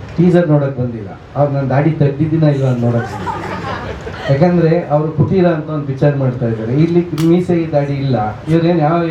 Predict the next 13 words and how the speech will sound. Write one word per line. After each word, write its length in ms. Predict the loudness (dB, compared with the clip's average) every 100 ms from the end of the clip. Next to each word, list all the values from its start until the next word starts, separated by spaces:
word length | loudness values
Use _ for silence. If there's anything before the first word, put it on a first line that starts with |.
| -2
ತೆಗೆದು 280 | 0 2 2
ಬಿಟ್ಟವನ 360 | 2 2 2
ಇಲ್ಲ 140 | 0 0
ಹೆಂಗೆ 280 | 0 0 0
ಅಂತ. 180 | 0
ಹಂಗೆ 520 | -4 0 2 4 2 0 -12 -14 0
ಒಬ್ಬೊಬ್ರು 520 | 4 4 4 -4 -6 -4 -4 -2 -4 -8 -16 -2
ನನ್ನನ್ನು 400 | 0 2 2 0
ಹಿಂದೆ 300 | 0 0 0
ನಿಂತ್ಕೊಂಡು 560 | 0 -2 2 2 2
ಸಪೋರ್ಟ್ 360 | 0 2 2 0
ಮಾಡ್ತಾ 300 | -4 -2 -4
ಇದ್ದಾರೆ. 300 | -4 -8 -10